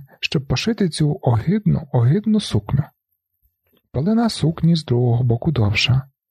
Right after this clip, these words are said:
Талія сповзає Марлі на стегна. Перед тим, як піти до крамниці,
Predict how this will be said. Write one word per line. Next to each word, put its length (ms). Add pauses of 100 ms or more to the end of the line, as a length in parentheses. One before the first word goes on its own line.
(340)
Талія 360
сповзає 800
Марлі 320
на 120
стегна. 560 (720)
Перед 220
тим, 180
як 140
піти 240
до 100
крамниці, 580